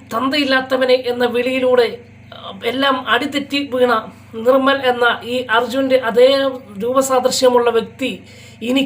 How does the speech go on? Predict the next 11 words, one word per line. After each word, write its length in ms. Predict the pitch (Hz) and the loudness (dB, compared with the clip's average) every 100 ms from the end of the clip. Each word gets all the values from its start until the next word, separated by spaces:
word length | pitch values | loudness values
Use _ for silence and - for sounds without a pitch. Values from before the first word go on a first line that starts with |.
| 262 | 0
കഥയിൽ 340 | 226 254 262 247 - | 4 4 4 -2 -8
പ്രധാന 400 | 220 208 240 262 254 220 | -4 0 2 4 2 0
അംഗമായി 400 | 220 247 240 233 | 0 2 4 4
മാറുന്നു 420 | 226 214 240 240 226 | 4 2 2 0 -2
എന്നുള്ളതാണ് 440 | 220 220 214 202 240 247 - 214 | -2 -2 -2 0 0 -2 -8 -10
നമുക്ക് 260 | 208 202 226 202 | -8 -4 -2 -2
ഏറ്റവും 280 | 196 262 247 | -4 2 2
സന്തോഷകരമാകുന്ന 760 | 233 214 220 240 233 226 226 226 | 2 -2 -2 2 2 4 2 0
നിമിഷം. 300 | 208 202 240 233 - - - - | -4 -6 -6 -6 -12 -20 -20 -6
അതിനുശേഷം 600 | 220 330 302 294 285 285 285 - | -2 -2 0 0 2 0 -2 -8
ഈ 40 | 254 | -2